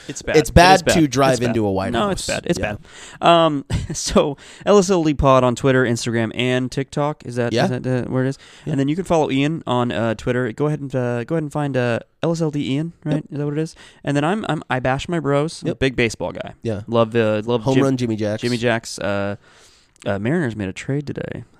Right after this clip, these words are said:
Speaker 1: Big deal. Yeah. So
Speaker 2: Rest in peace, Jesse Winky.
Speaker 1: he's still a Mariner. So
Speaker 2: Let Geno cook.
Speaker 1: well, s-, that's Seahawks. So, um, that's the wrong sport.
Speaker 2: <laughs>
Speaker 1: But I appreciate your enthusiasm for that.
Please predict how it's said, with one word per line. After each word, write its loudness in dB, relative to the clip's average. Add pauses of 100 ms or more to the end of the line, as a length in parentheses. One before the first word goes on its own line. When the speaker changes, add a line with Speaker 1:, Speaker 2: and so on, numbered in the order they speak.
Speaker 1:
Big -12
deal. -10 (180)
Yeah. -16 (200)
So -14
Speaker 2:
Rest -4
in -8
peace, -2
Jesse -4
Winky. -8 (360)
Speaker 1:
he's -6
still -4
a -4
Mariner. -6
So -12
Speaker 2:
Let -2
Geno -2
cook. -6
Speaker 1:
well, -10
s-, -12
that's -6 (140)
Seahawks. -12 (180)
So, -12 (500)
um, 4
that's -6
the -4
wrong 0
sport. 0 (120)
Speaker 2:
<laughs> -16
Speaker 1:
But 0
I 4
appreciate -4
your -4
enthusiasm -6
for -14
that. -14